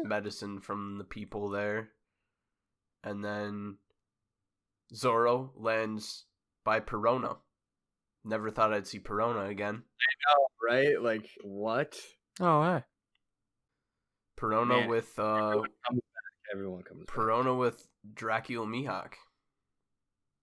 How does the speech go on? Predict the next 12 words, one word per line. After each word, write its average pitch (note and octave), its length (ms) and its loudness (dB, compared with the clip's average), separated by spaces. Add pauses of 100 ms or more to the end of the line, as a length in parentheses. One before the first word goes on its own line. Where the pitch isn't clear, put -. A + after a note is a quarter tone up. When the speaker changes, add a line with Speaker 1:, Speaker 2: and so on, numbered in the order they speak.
(840)
Speaker 2:
That D3 440 8
is, C3+ 200 6
was B2 340 4
the A#2 80 -2
most A2 280 0
interesting, F#2+ 760 -12
in F#2+ 120 -16
my D#2+ 140 -16
opinion. - 500 -18 (1200)
That A#2+ 320 8
Speaker 1:
I - 20 -6
Speaker 2:
was A2+ 260 -2